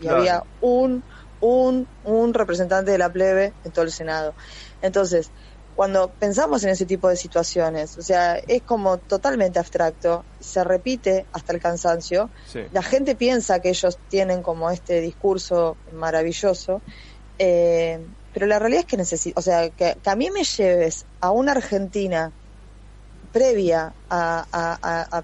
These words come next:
Speaker 1: muchos derechos adquiridos, me da miedo.
Speaker 2: Sí.
Speaker 1: <laughs> No me gusta, o sea, a mí me gusta vivir en el país en el que vivo, con la, o sea, hay leyes que son mejor, que se pueden mejorar un montón,
Speaker 2: Sí.
Speaker 1: pero la realidad es que además,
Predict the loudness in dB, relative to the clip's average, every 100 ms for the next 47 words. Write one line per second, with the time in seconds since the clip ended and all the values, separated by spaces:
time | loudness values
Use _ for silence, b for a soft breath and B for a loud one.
0 | -6 -4 -2 0 0 0 0 0 -2 -4
1 | -4 -2 -2 -4 -10 -20 -20 -20 -20 B
2 | B B -6 -2 0 0 0 2 2 2
3 | -2 -12 -18 -6 -4 -4 -2 -2 -2 -6
4 | -6 -4 2 2 4 2 0 0 2 2
5 | 0 0 0 2 2 2 4 2 2 2
6 | 0 0 0 -2 0 0 2 2 2 0
7 | B B B -2 0 2 0 2 0 0
8 | -2 0 2 0 -2 -2 0 0 -2 -4
9 | -4 -6 0 0 2 0 0 2 0 0
10 | -2 0 2 2 -2 -6 -10 -8 -8 -2
11 | 2 2 2 0 0 2 2 2 2 0
12 | -2 0 2 2 0 0 0 -4